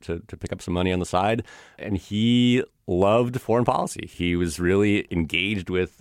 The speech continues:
the cause of anti-communism. He considered himself a, a patriot. He believed that, uh, the U S government could use the help of someone like him who, who is sort of a, a self-directed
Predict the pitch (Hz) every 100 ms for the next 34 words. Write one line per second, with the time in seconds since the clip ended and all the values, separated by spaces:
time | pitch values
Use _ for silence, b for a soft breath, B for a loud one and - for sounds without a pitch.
0 | - 92 - 92 104 104 104 104 - 95
1 | 107 104 107 76 73 - 87 71 78 78
2 | 78 76 78 71 73 - 98 - 101 76
3 | 113 110 107 85 90 82 - 82 76 76
4 | - 82 92 - 87 90 85 - 78 95
5 | 113 113 - 82 101 113 101 113 113 113
6 | 110 - 113 117 98 92 90 85 85 80
7 | - 85 82 78 - B B B - 71
8 | 80 - - 98 - - - - - 95
9 | 92 - 104